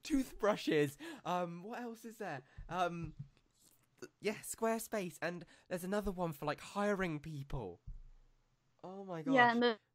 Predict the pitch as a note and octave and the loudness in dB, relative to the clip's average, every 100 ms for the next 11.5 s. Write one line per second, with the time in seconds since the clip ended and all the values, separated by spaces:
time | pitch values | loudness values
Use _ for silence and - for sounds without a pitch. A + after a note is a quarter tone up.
0 | _ - C4 - C4 C4+ C4+ - C#4 C#4 | _ 0 0 0 2 4 2 6 10 12
1 | D4 C4 B3 A3 A#3 A3+ - A3+ G#3+ A3+ | 12 12 12 12 8 4 4 2 10 10
2 | A3+ - - G3+ F#3 G#3 G#3+ G#3 G3+ G3 | 10 8 8 8 10 8 8 10 10 10
3 | - A#3 A3+ G#3+ A3 A#3+ B3 A#3+ A3+ A3+ | 12 12 12 12 12 12 12 12 12 12
4 | A#3+ G#3 _ - A#3 G#3+ A#3 G#3+ G#3 F#3+ | 12 10 _ 8 12 12 12 12 12 10
5 | G3 - _ - - - C#3+ C3 - - | 8 4 _ -20 -20 -14 -10 -8 -6 10
6 | B3+ A3+ G#3+ A#3 - - A#2+ A2+ - - | 12 12 12 10 2 -4 0 -2 -4 -20
7 | _ _ C3+ C#4 D4+ - B2+ D3 G#3 C#3 | _ _ 10 12 12 12 6 8 10 10
8 | C3 - F#2+ E2+ G#2 - - A2+ A2+ F#2+ | 6 0 -2 0 -2 -4 -6 -2 -2 -4
9 | F#2 A#2 - F2 C#2+ - D#2 - - - | -6 -6 -4 -6 -6 -8 -8 -8 -14 -12
10 | - G#3+ D#2+ - - G2+ - A#2+ F#2+ - | -10 -8 -10 -14 -8 -8 -8 -10 2 10
11 | - A#2 F2 D2 - | 10 10 4 -4 -12